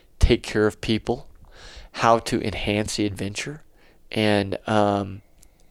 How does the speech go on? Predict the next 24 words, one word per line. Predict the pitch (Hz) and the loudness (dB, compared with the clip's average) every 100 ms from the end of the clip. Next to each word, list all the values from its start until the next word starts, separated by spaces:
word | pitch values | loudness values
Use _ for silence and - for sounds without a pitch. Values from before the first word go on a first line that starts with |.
| - | -4
and | 110 107 - _ | -2 -2 -8 _
an | 110 | -2
adventure | 107 101 113 139 143 113 | -2 0 0 0 2 0
is | 104 | 0
more | 107 107 107 | -2 2 2
than | 98 95 | 0 -6
just | 107 - - | -8 -10 -10
the | |
killing. | - - 117 143 151 - _ - - - - | -6 0 2 2 -6 -20 _ -20 -20 -20 -12
It's | - - | -8 -6
the | - | -8
people | - 117 113 110 | -4 -4 -2 -6
you | 113 | -6
share | - 117 120 | -2 2 4
it | 90 | 2
with. | 131 127 - - - - - | -2 -4 -14 -20 -20 -20 -12
It's | - - - | -8 -6 -4
the | 92 85 - - - _ - - | -4 -4 -8 -20 -20 _ -20 -6
topography. | 120 - 120 123 117 - 131 123 | -4 4 6 6 2 0 0 0
It's | - - - | -6 -10 -8
the | - | -6
geography. | 90 107 107 120 120 120 123 117 | -2 4 6 6 4 -2 -2 -2
It's | - 104 - | -2 -4 -4
the | - 92 | -6 -8